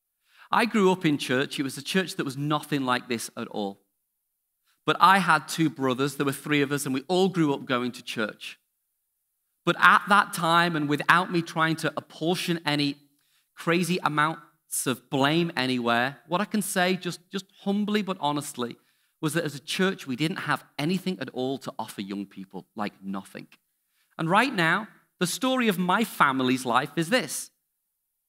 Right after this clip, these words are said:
On a whole, neither of my brothers go to church, yet they both did up to the ages of sixteen to eighteen. They got to that window of their life, and then they just completely checked out.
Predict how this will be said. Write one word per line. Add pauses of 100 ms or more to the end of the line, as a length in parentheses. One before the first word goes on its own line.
(420)
On
a
whole, (1000)
neither
of
my
brothers
go
to
church, (260)
yet
they
both
did (120)
up
to
the
ages
of
sixteen
to
eighteen. (420)
They
got
to
that
window
of
their
life,
and
then
they
just
completely
checked
out.